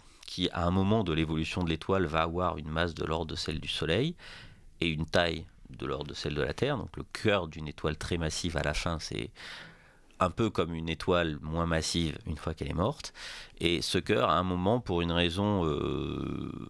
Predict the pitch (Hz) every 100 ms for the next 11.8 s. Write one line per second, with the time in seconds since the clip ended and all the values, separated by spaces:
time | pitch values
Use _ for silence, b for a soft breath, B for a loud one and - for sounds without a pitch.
0 | - - - - 92 95 - - 101 -
1 | 98 95 101 123 117 110 110 87 90 85
2 | 90 87 82 80 - - 147 98 104 -
3 | - - 71 76 - 78 - 80 76 85
4 | 78 78 - 82 76 - 73 78 78 -
5 | - 82 80 80 76 80 - 101 135 -
6 | B B B B B B B B _ -
7 | _ - 98 107 147 139 110 110 131 104
8 | 92 92 - 104 95 90 90 107 - -
9 | 87 - 131 - - - 82 82 82 87
10 | - 92 85 80 82 80 - 87 - 98
11 | 90 85 85 80 82 82 110